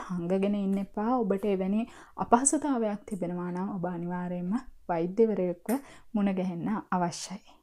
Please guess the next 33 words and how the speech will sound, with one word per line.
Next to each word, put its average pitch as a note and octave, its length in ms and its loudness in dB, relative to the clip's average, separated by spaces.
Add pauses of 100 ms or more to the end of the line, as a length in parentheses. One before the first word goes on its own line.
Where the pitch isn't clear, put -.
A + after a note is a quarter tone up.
(300)
තව C#4 260 8
හේතුවක් D4 420 6
තියෙනවා B3+ 500 8
මම A3 140 6
මේ G#3+ 200 6
වීඩියෝ G#3 300 4
එක - 200 -6
කරන්න. F3 320 2 (120)
ඒ B3 140 6
තමයි A#3+ 380 6
ඔයගොල්ලෝ A3 320 4
හැමෝම F#3+ 340 0
දන්නවනේ G3+ 380 2
මම G3 300 2
ජීවත් F#3 420 0
වෙන්නේ E3 240 0
පිට A#3+ 200 -2
රටක. E3+ 400 -4 (400)
එතකොට A#3 360 4 (120)
මෙවැනි B3 460 6
රටවල් A3+ 520 4
වල F3+ 280 4
මේ A#3 240 6
සම්බන්ධයෙන් G#3+ 840 4
තියෙන G3+ 300 2
අත්දැකීම් G3 680 2
මොනවාද F#3+ 480 4
කියන G#3 260 0
එකත් G#3 340 -2
මම G#3 180 4
ඔයාලට F#3 540 0 (400)
කියලා G3+ 320 4
දෙන්න F#3 300 2